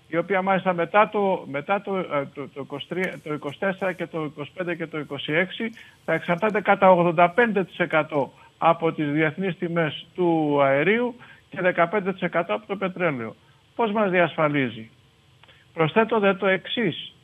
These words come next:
Εάν γίνει, εάν, ε, ε, εάν, εάν, εάν, ε, υπάρξει λιγνητική παραγωγή, έτσι όπως την περιέγραψα προηγουμένως, δύο θέματα.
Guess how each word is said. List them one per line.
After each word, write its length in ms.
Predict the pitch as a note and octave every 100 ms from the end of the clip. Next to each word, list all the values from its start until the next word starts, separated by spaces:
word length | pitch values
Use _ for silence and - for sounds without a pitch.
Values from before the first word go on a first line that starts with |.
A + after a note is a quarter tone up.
| -
Εάν 460 | D3 F#3+ A3+ G#3+ -
γίνει, 720 | D3+ C3 F#3 A3 F3 C3+ B2 - _ _ -
εάν, 320 | D3 F3+ F#3+ E3+
ε, 340 | C#3+ C#3 C3+
ε, 360 | B2 B2+ C3 B2
εάν, 360 | D3 F3 G3 F3
εάν, 300 | D#3 F3 F#3 -
εάν, 280 | E3+ F3+ F3
ε, 200 | E3 D#3
υπάρξει 500 | C3 G3 A3 - G3+
λιγνητική 560 | E3 D#3+ D#3 D3+ E3
παραγωγή, 680 | G3+ G3 F3+ D3+ D3 E3+ C#3+ - - _ -
έτσι 280 | F#3 G3+ G3
όπως 260 | F#3+ E3+
την 100 | D3+
περιέγραψα 640 | C3+ C3+ D#3+ F3+ F3+ - E3+
προηγουμένως, 840 | E3 C#3+ B2+ C3 D3+ E3+ - - _ - - - - - _ _ _ _ _ _ _ _ _ _
δύο 260 | - A3+ G#3
θέματα. 540 | F3 D3+ A#2 - -